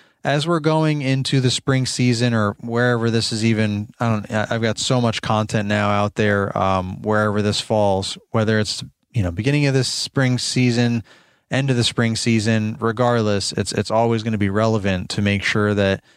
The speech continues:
you know, we, we, s-, we are conscious of what we get more of, because we're going to ha-, we're going, we're gonna, we're gonna, wh-, what we have,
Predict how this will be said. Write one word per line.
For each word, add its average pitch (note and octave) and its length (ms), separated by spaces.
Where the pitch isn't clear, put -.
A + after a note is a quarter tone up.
you A2+ 140
know, F2+ 140
we, G2 420
we, A2 220
s-, - 180
we B2 260
are B2 140
conscious B2+ 680
of G#2 500
what B2+ 280
we B2+ 160
get A2+ 360
more A2+ 380
of, F2+ 460
because G#2+ 340
we're G2+ 120
going G#2+ 320
to G#2+ 120
ha-, A#2 260
we're A2 180
going, A2 280
we're G#2+ 140
gonna, A2 340
we're B2 140
gonna, C3+ 280
wh-, D#3 160
what D#3 240
we D#3+ 140
have, C3 400